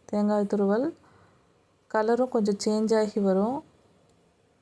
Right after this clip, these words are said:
இந்த ஸ்டேஜில் நான் அரை கப் ரைஸ் சேர்த்துக்கிறேன். நான் இன்னைக்கு சாப்பாட்டு சா-, அரிசி தான் சேர்த்துருக்கேன். நீங்க பாஸ்மதி ரைஸ்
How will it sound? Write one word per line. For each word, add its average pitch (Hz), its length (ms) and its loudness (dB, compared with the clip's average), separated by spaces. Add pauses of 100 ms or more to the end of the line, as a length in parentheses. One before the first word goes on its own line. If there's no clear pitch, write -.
(800)
இந்த 247 280 -2
ஸ்டேஜில் 214 520 0
நான் 226 300 0 (100)
அரை 220 200 0 (120)
கப் 262 280 0
ரைஸ் 220 280 2
சேர்த்துக்கிறேன். 196 600 0 (540)
நான் 220 160 -2
இன்னைக்கு 220 300 -2
சாப்பாட்டு 226 600 -2
சா-, 208 180 0
அரிசி 202 340 0
தான் 214 220 -4
சேர்த்துருக்கேன். 196 580 -4 (560)
நீங்க 254 280 0
பாஸ்மதி 220 560 0
ரைஸ் 220 340 0